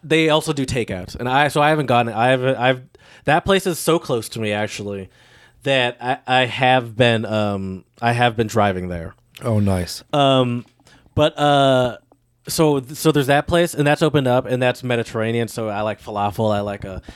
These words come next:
Speaker 1: chicken shawarma, uh, chicken shawarma salad. is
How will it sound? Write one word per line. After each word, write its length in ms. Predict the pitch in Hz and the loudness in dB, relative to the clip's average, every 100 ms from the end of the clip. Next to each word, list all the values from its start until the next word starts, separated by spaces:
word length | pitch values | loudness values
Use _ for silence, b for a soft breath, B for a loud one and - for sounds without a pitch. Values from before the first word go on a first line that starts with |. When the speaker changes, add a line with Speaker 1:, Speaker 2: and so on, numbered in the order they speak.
| B | B
Speaker 1:
chicken 320 | - 143 127 | -4 -4 -4
shawarma, 600 | 113 - 117 117 117 117 113 B B B | -6 -2 0 0 0 -2 -4 B B B
uh, 180 | 123 107 | -2 0
chicken 260 | - 135 120 | 0 -2 0
shawarma 260 | 135 117 | 0 0
salad. 540 | - 123 113 117 123 | 0 2 2 2 0
is 40 | 120 | -2